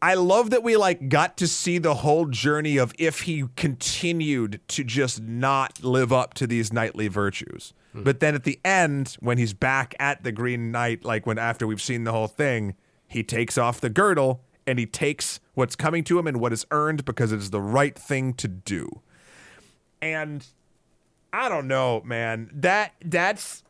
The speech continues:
Speaker 1: I, I like to think I'm a good person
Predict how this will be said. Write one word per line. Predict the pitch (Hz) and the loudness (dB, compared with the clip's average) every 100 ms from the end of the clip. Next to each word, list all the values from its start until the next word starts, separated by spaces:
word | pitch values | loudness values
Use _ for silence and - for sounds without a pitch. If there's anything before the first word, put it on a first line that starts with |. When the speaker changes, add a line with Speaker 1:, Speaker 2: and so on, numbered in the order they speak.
| _ _ _ _ _ _ _ _ _ _ _ _ _ _ _ _ _ _ _ | _ _ _ _ _ _ _ _ _ _ _ _ _ _ _ _ _ _ _
Speaker 1:
I, | - 190 247 226 196 175 _ _ _ _ - | 0 2 2 0 -4 -8 _ _ _ _ 2
I | 294 349 | 4 6
like | 254 226 - | 4 2 0
to | 170 | -2
think | - 160 233 - | 0 -2 0 2
I'm | 262 170 | 2 2
a | 123 | 0
good | 113 123 107 | 0 0 0
person | - 110 107 123 151 | -4 -2 -2 -2 -4